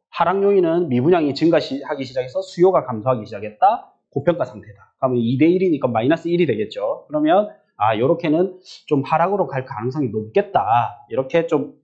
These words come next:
기본적으로 우리가 좀 생각을, 이렇게 가늠을 할 수가 있는 거예요. 이 상태에서 이제 보는데, 부동산 같은 경우에 제가 이제 올해 뭐라 했냐면, 저희 연애연반에 제가 말씀을 드렸는데, 저희 캠스 클럽이라고 해서 연애연반이 있는데 말씀을 드렸는데,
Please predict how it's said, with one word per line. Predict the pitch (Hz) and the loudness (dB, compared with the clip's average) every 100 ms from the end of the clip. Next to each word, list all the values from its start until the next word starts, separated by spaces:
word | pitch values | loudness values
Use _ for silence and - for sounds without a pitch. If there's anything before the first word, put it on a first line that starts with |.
| _ | _
기본적으로 | - 180 208 175 156 151 | 0 4 4 4 2 4
우리가 | 139 117 127 175 208 - | 2 0 2 2 2 -6
좀 | 139 120 123 | -10 -10 -12
생각을, | - 185 180 165 165 165 - _ - | -2 2 2 2 0 -2 -10 _ -8
이렇게 | 147 143 | -4 -4
가늠을 | - 127 160 208 | -2 0 4 2
할 | 156 | 0
수가 | 151 127 | -8 -8
있는 | 104 117 | -6 -4
거예요. | 107 98 113 160 - _ _ | -2 -2 -4 -6 -12 _ _
이 | 202 196 | -2 0
상태에서 | 247 240 156 107 127 139 113 101 - _ _ - | 0 0 -2 -2 0 2 2 -4 -16 _ _ -6
이제 | 117 - | -4 2
보는데, | 151 180 143 120 120 107 - _ _ _ _ _ | 4 4 4 6 6 2 -4 _ _ _ _ _
부동산 | - 190 269 254 | 0 2 4 4
같은 | 165 - 147 | 2 2 0
경우에 | 135 131 | 2 0
제가 | 127 127 147 | 0 2 2
이제 | 127 127 | 2 0
올해 | 131 190 185 135 | 0 4 4 2
뭐라 | - 123 123 143 | -2 -2 0 2
했냐면, | 175 160 | 2 -2
저희 | 131 127 120 | 0 -2 2
연애연반에 | 123 123 185 220 165 127 117 110 | 2 4 2 4 2 2 -6 -8
제가 | - | -12
말씀을 | 104 104 151 123 | -14 -6 -4 0
드렸는데, | 147 160 107 110 120 101 - _ | 2 2 2 2 2 2 -6 _
저희 | 113 113 | -6 -4
캠스 | 208 226 - | -4 -6 -4
클럽이라고 | 147 131 127 107 | -2 0 0 -2
해서 | 110 113 | -4 -4
연애연반이 | 113 208 - 135 117 | 0 2 2 0 -2
있는데 | 107 117 156 | -6 -4 -2
말씀을 | 110 120 123 | -4 -4 -6
드렸는데, | 127 127 104 110 113 | -4 -6 -4 0 0